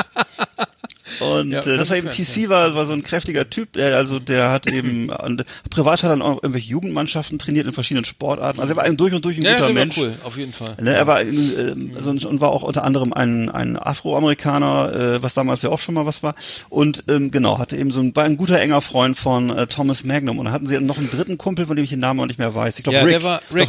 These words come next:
Speaker 1: Rick war der dritte,
Speaker 2: ja,
Speaker 1: ne?
Speaker 2: der war
Speaker 1: Genau.
Speaker 2: auch, aber der auch traumatisiert. Der
Speaker 1: Genau.
Speaker 2: hatte, glaub ich, ein Alkoholproblem.
Speaker 1: Ja, die hatten alle so ihre Probleme aus Vietnam und, äh,
Speaker 2: Mhm.
Speaker 1: ich glaub, Rick war
Speaker 2: War ja
Speaker 1: der
Speaker 2: auch schlimm.
Speaker 1: Bordschütze,
Speaker 2: War ja
Speaker 1: war der
Speaker 2: schlimm.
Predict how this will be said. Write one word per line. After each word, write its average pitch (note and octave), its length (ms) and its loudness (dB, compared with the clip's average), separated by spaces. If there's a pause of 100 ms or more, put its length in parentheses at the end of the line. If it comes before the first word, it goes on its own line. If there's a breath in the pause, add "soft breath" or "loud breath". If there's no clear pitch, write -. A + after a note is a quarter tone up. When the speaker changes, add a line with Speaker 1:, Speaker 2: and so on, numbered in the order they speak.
Speaker 1:
Rick G#3 200 4
war F3+ 80 4
der D3 80 4
dritte, C3+ 260 0
Speaker 2:
ja, G#2+ 60 2
Speaker 1:
ne? B2 60 0
Speaker 2:
der F#3+ 80 4
war G#3 100 2
Speaker 1:
Genau. G3 120 0
Speaker 2:
auch, D#3+ 60 -8
aber C#3 220 -2
der D3 100 -2
auch D#3+ 100 -6
traumatisiert. A#2+ 520 -8
Der B2 80 -2
Speaker 1:
Genau. A#2 160 -2
Speaker 2:
hatte, B2+ 100 -10
glaub C3 140 -10
ich, B2 60 -16
ein G#2 40 -16
Alkoholproblem. A2+ 720 -14 (540 soft breath)
Speaker 1:
Ja, C3+ 140 4
die D#3 80 6
hatten E3 140 2
alle E3+ 200 2
so D#3+ 60 -2
ihre D#3+ 160 -2
Probleme D#3+ 340 0
aus D3+ 200 -2
Vietnam D3 480 -2
und, C#3 440 -4
äh, C3 200 2
Speaker 2:
Mhm. - 0 - (280 loud breath)
Speaker 1:
ich A#2 100 -6
glaub, C#3 200 2
Rick F3 160 0
war E3+ 80 0
Speaker 2:
War D3+ 40 6
ja - 20 4
Speaker 1:
der C#3 80 6
Speaker 2:
auch B2+ 60 -2
schlimm. C3+ 120 4
Speaker 1:
Bordschütze, - 480 -2
Speaker 2:
War B2+ 140 -4
ja C#3 40 0
Speaker 1:
war C#3+ 60 4
der C3 80 4
Speaker 2:
schlimm. A2 40 -8